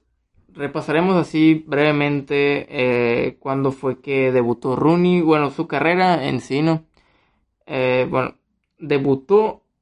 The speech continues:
el siete, no, perdón,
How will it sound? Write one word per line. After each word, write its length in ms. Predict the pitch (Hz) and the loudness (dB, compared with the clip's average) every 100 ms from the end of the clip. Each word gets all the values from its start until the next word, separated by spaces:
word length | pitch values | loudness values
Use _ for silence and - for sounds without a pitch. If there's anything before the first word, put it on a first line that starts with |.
| _ _ _ _ _ _ _ _ _ | _ _ _ _ _ _ _ _ _
el 440 | 175 185 185 175 _ | -4 0 0 -2 _
siete, 800 | _ 180 180 185 - 185 175 - | _ 2 2 2 -6 -8 -8 -8
no, 280 | 151 131 - | -2 -2 -2
perdón, 260 | 127 123 | -2 -2